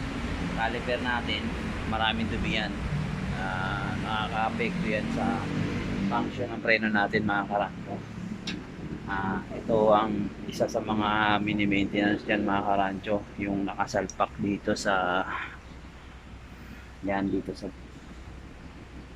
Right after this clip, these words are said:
bilog na to. Ito, ito, ito. Ito, ito. Yan, yan, yan. Tsaka yun sa taas. Yan, mga karancho, nilalagyan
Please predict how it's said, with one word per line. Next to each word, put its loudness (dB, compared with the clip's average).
bilog 4
na 2
to. -4
Ito, -6
ito, -4
ito. -4
Ito, -6
ito. -8
Yan, -4
yan, -4
yan. -2
Tsaka -4
yun 4
sa -4
taas. -4
Yan, -2
mga -4
karancho, -6
nilalagyan 0